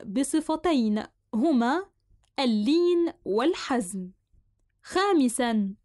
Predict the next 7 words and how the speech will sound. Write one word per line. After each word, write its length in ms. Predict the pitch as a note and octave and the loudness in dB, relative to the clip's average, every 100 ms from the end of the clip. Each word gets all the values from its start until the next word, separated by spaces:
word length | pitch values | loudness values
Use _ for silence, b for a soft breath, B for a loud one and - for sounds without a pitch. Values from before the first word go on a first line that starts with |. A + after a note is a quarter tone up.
| _ B3+ | _ -2
أعوض 520 | C4 G#4 F#4 C#4+ A#3 | 0 2 4 4 2
ما 220 | A#3 A#3+ | 2 0
هو 360 | A#3+ E4+ C#4 A3+ | 2 2 2 2
مسطر 680 | A3 - E4+ - D4 F#4+ | 0 -2 -4 -2 -2 -2
في 160 | F#4+ B3+ | 0 -2
الجمل 440 | G#3+ F#3+ E4+ C#4 | 0 2 2 2
الآتية 840 | A3+ G#3+ C#4 E4 F4+ E4+ E4 F#4 | 0 -2 -2 -2 0 2 4 2